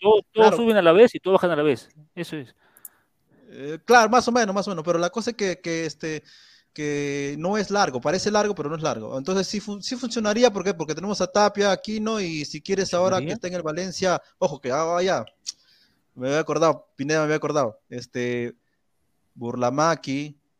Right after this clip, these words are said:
Speaker 2: está entrenando con Gatu-, con Gattuso, pero yo pensaba que era joda, porque yo pensaba que iba a ser con el chaleco de los, de los suplentes, y no, no está con el chaleco de los suplentes, está con lo de los titulares.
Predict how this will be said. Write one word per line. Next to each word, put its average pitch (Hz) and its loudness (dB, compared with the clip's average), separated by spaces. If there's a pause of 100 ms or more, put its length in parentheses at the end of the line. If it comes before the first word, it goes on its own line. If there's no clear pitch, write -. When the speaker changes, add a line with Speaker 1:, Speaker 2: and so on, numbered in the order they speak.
Speaker 2:
está 117 -8
entrenando 135 -4
con 113 -8
Gatu-, 113 -8
con 113 -2
Gattuso, 160 -2
pero 190 2 (200)
yo 135 -6
pensaba 156 -4
que 165 -4
era 156 2
joda, 180 0 (160)
porque 123 -10
yo 147 -6
pensaba 156 -4
que 160 -10
iba 156 0
a 147 -4
ser 170 -6
con 151 -4
el 120 -2
chaleco 165 -4 (260)
de 120 -2
los, 120 2
de 120 0
los 120 -4
suplentes, 139 0 (680)
y 117 -6
no, 175 2
no 139 -2
está 277 0
con 185 2
el 139 0
chaleco 156 2
de 143 2
los 131 -2
suplentes, 127 -4 (180)
está 156 -6
con 185 -2
lo 170 0
de 143 0
los 123 0
titulares. 127 0